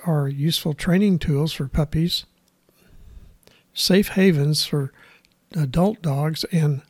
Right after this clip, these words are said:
lifesavers for emergencies. Crate training is an essential part of housebreaking puppies.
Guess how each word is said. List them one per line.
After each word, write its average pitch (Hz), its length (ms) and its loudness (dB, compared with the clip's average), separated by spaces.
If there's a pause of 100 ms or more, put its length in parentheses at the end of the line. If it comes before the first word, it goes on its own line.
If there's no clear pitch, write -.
(120)
lifesavers 147 920 0
for 139 260 -4
emergencies. 139 840 -4 (1700)
Crate 202 260 2
training 160 400 4
is 139 160 0
an 135 100 -2
essential 185 400 0
part 151 320 0
of 135 160 -6
housebreaking 156 680 0
puppies. 156 640 -2